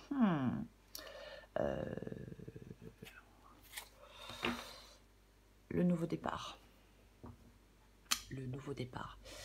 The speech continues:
Euh, l'as de coupe, le nouveau départ. La nouvelle, euh, oui, le nou-, alors, nouvel amour, bien évidemment, mais pas forcément, hein, ça peut être, euh, dans un autre domaine. Ok, la justice, elle tranche.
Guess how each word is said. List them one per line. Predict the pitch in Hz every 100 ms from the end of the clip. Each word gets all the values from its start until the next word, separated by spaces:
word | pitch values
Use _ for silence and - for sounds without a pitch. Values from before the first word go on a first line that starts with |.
| - - -
Euh, | -
l'as | 143 156
de | 156
coupe, | 170 -
le | 160
nouveau | 151
départ. | 151 151 131
La | 135
nouvelle, | 151 147 147
euh, | 143 135
oui, | 202
le | 185
nou-, | 143
alors, | 120 120
nouvel | 123 117
amour, | 123 202 208
bien | 135 135
évidemment, | 139 175 208
mais | 175
pas | 165
forcément, | 180 175 - 151 117
hein, |
ça | - 120
peut | 127
être, | - 135
euh, | 117 123 131 - -
dans | 135 147
un |
autre | 170 -
domaine. | 170 160 117 - - - - - - - - -
Ok, | - -
la | 156
justice, | 175 247 233
elle | 185
tranche. | - 170 - -